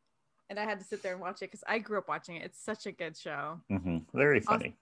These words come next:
Speaker 1: the outfits are iconic. Fran is funny.
Speaker 2: Hilarious.
Speaker 1: Watch it. Also, there's some, like, heartwarming moments in there too sometimes, and it's really
Speaker 2: Yeah.
Speaker 1: nice.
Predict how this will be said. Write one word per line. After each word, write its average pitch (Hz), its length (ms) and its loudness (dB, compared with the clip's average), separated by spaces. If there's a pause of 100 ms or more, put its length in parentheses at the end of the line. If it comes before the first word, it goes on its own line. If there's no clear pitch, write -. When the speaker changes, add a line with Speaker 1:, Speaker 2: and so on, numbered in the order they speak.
Speaker 1:
the 220 120 0
outfits 220 360 0
are 202 140 0
iconic. 180 440 -8 (2250)
Fran 208 480 -2
is 190 180 -8 (200)
funny. 175 440 -4 (420)
Speaker 2:
Hilarious. 71 720 4 (920)
Speaker 1:
Watch 175 320 -10
it. - 140 -14 (200)
Also, 262 360 0
there's 277 220 0
some, 302 200 0
like, 254 160 -2
heartwarming 185 520 -6
moments - 360 -20
in 208 100 -20
there - 220 -20
too 196 120 -20
sometimes, - 500 -20
and 185 100 -20
it's - 320 -20
really 202 140 0
Speaker 2:
Yeah. - 200 6
Speaker 1:
nice. - 80 -14